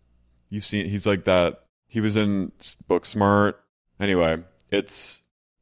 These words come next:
this married couple, and they've been married for ten years, and they're just sort of blah. They go to a Mexican, like, all-inclusive resort near Cancun and, like, Riviera Maya.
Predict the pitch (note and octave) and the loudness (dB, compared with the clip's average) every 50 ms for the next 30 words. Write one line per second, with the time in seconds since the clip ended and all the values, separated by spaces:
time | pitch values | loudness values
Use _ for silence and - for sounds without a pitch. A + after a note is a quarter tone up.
0 | _ _ _ _ G2+ G#2 F#2 G2 G#2 G2 G2 G2 G2+ G#2 G2+ - A#2 G#2 - A#2 | _ _ _ _ -8 -6 -6 -2 0 2 4 6 6 4 4 2 2 2 4 6
1 | A2+ A2+ A2+ G#2+ G#2 G2+ G2 G2 F#2+ F#2+ F#2 F#2+ F#2 - G#2 F#2 - G2+ F#2 F2+ | 6 6 4 4 2 0 0 0 0 0 0 0 0 -2 -4 -8 -4 -4 -2 -2
2 | F2+ F2 F2 E2+ F2 E2+ F2 F2 F2 E2 F2 E2+ - - F2 E2+ E2 D#2 - D#2+ | 0 0 0 0 0 0 0 -2 -2 -2 -2 -4 -2 0 0 0 0 0 0 2
3 | D#2 D#2 D#2 D#2+ E2 E2 E2+ E2+ E2+ E2 E2+ E2+ E2+ E2 E2 D#2+ D2+ - - - | 4 4 4 4 2 2 2 2 2 2 2 2 2 2 2 2 0 -2 -6 -12
4 | _ _ - F2+ E2+ - - F2+ - F#2+ E2+ E2 E2 D#2+ D#2 - D2+ E2+ E2 E2 | _ _ -4 -4 -4 -4 -6 -6 -4 -4 -2 -2 -2 -2 -2 -2 -2 -2 -2 -2
5 | - - F#2 E2+ - F2+ D#2 F2 D#2+ D#2 E2 D#2+ D2+ B1+ D#2+ D#2 D2+ - E2+ D#2+ | -4 -6 -6 -6 -4 -2 0 0 0 2 2 0 0 0 -2 -4 -2 -2 -2 -4
6 | D#2 - E2+ D#2 D2 D2+ D2+ D#2 D#2 D#2 D2+ D2 D2+ E2 D#2 D#2+ D#2 D#2 D#2 D2+ | -2 -2 -4 -2 -2 -2 -2 -4 -4 -4 -4 -2 -2 0 2 4 4 4 2 2
7 | D2+ D2+ D2+ D#2 D#2+ E2 F2 F#2 G#2 | 2 2 2 2 2 4 2 2 2